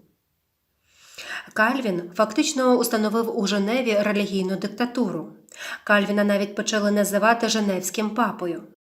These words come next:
Він жорстоко переслідував тих, хто виступав проти його вчення. Із Женеви вигнали всіх католиків, широко застосовували смертну кару.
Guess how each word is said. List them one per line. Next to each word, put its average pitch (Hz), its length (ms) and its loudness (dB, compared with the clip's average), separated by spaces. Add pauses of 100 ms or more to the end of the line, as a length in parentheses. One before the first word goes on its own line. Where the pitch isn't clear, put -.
(640)
Він 202 240 0
жорстоко 220 520 -2
переслідував 214 800 0
тих, 247 280 0
хто 220 220 0
виступав 208 560 -2
проти 208 280 -2
його 208 180 0
вчення. 196 600 0 (520)
Із 196 140 -4
Женеви 208 560 4
вигнали 202 500 0
всіх 247 300 -4
католиків, 233 680 0
широко 220 460 4
застосовували 214 880 -2 (260)
смертну 202 560 -2
кару. 180 380 -2